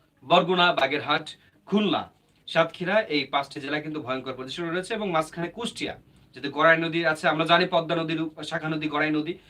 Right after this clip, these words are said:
যেটি কুষ্টিয়ার উপর দিয়ে, কুষ্টিয়া শহর দিয়ে বয়ে, বয়ে গিয়েছে। আর কুষ্টিয়া নদীর কিন্তু পানি, আমি সর্বশেষ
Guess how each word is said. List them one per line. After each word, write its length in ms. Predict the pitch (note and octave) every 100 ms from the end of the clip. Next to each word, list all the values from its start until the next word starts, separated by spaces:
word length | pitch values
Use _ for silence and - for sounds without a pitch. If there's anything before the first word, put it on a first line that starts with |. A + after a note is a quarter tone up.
| - _
যেটি 140 | C#3+ -
কুষ্টিয়ার 380 | D#3+ D3+ E3
উপর 100 | D3
দিয়ে, 180 | D3 D3+
কুষ্টিয়া 420 | D#3 D3+ D#3+ D3+
শহর 340 | C#3 D#3 D3+ D3+
দিয়ে 160 | D3
বয়ে, 260 | C#3 C#3 C3
বয়ে 220 | C3+ C#3+
গিয়েছে। 320 | C#3 C#3+ D3 - - _ _ _ -
আর 140 | F#3
কুষ্টিয়া 340 | E3+ D#3+ F#3
নদীর 160 | F3+ F3
কিন্তু 200 | E3+ E3+
পানি, 400 | D#3 C#3+ C#3+ C#3+
আমি 220 | C#3 D3
সর্বশেষ 600 | - E3+ F3 D#3+ F3+ -